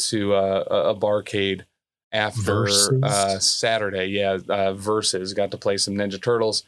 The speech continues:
Speaker 1: Uh, Doctor D and I took down, you know, the entire game start to finish.
Speaker 2: <laughs>
Speaker 1: Um, Rusty had probably one of the greatest jackets I've ever seen,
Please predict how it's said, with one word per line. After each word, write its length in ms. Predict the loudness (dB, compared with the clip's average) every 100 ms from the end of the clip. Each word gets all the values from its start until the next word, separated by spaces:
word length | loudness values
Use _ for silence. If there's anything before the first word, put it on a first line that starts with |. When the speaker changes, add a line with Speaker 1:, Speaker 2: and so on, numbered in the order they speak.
| _ _ _ -2
Speaker 1:
Uh, 140 | 0
Doctor 340 | 2 0 0 -2
D 180 | 0 0
and 100 | 2
I 120 | 0
took 200 | -2 -2
down, 420 | 0 2 0 0
you 140 | -2 0
know, 160 | 0
the 140 | 0 -2
entire 340 | 0 0 0
game 320 | 0 -2 0
start 280 | 0 -2 -2
to 60 | -6
finish. 520 | 0 0 0 -4 -8 -18
Speaker 2:
<laughs> 480 | _ -20 _ _ _
Speaker 1:
Um, 640 | -2 0 2 2 0 -2 -12 _ _ _ -2 -2 _ _ _
Rusty 720 | -2 0 2 0 0 0 2
had 300 | 2 0 0
probably 500 | 0 0 0 0 -2
one 300 | 0 0 0
of 260 | -2 -6 0
the 220 | 0 0
greatest 560 | 0 0 2 0 0
jackets 480 | 2 2 2 0 0
I've 140 | 0 2
ever 200 | 0 0
seen, 560 | 0 2 0 -2 -6